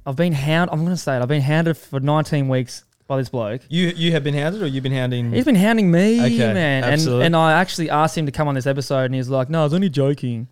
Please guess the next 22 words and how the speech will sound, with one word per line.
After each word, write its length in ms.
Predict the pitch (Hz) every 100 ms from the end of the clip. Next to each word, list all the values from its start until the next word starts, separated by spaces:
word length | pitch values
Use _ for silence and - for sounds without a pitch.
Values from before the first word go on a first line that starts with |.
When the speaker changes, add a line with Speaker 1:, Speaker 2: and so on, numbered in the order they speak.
| -
Speaker 1:
But 280 | 123 117 - -
he's 180 | 143 143
a 40 |
little 160 | 196 240
bit 120 | 254
nervous, 400 | 185 175 165 214
so 140 | 185 165
we'll 80 |
give 160 | 156 180
him 140 | 180
that. 320 | 165 151 208 - - -
Um, 480 | 151 151 151 147 139
so 160 | 147
we'll 60 | 143
take 140 | 160 147
it 60 |
easy 220 | 143 139
on 120 | 139 139
him. 180 | 165 - - - - - - _ _ _ -
But 140 | 160
we 140 | 160 151
have 520 | 160 160 156 147